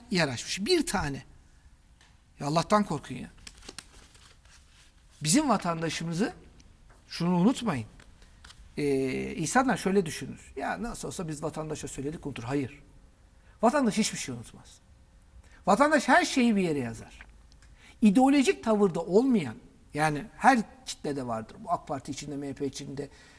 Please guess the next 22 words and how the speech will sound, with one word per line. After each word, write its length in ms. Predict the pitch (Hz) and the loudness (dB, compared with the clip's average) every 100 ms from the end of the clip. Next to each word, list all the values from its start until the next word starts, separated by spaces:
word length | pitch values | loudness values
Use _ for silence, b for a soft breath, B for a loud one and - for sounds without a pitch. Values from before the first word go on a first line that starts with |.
| b | b
e, 440 | 143 135 131 139 139 | -4 -2 -2 -6 -6
C 180 | 160 151 | -2 -2
H 80 | |
P 100 | 160 | -2
içinde, 280 | 156 - 147 | -6 -6 -2
İYİ 120 | 147 151 | -2 -2
Parti 260 | 151 - | -8 -8
içinde. 340 | - 151 170 - b b b b _ | -14 -10 -10 -12 b b b b _
İdeolojik 540 | 220 226 320 349 349 - | 4 4 4 2 0 4
tavırların 380 | 240 220 202 | 4 4 2
içerisinde 460 | 196 - 208 - 185 | 0 0 -2 -2 -2
olmayan 340 | 247 254 151 | 0 0 -2
kişiler 440 | 135 185 - 196 - - - | -6 -8 -4 -4 -6 -10 -4
bu 140 | 370 | 0
icraatları 640 | 359 202 196 175 - 190 196 | 2 4 4 4 2 -2 0
mutlaka 920 | 185 220 349 - 175 - 220 - - - - - - | 6 6 4 0 0 4 2 0 -14 -20 -20 -20 -6
değerlendirecekler. 960 | 160 151 143 143 143 143 139 240 - 131 - | 0 0 0 -4 -4 -6 0 -2 -2 -10 -6
Ona 160 | 175 233 | -2 0
göre 220 | 233 160 | 0 -4
karar 240 | - 175 269 | -2 2 2
verecekler. 520 | 185 120 117 - - - - - _ - b b b - | 0 -4 -10 -12 -18 -20 -20 -20 _ -20 b b b 8
Ben 240 | 269 311 | 8 8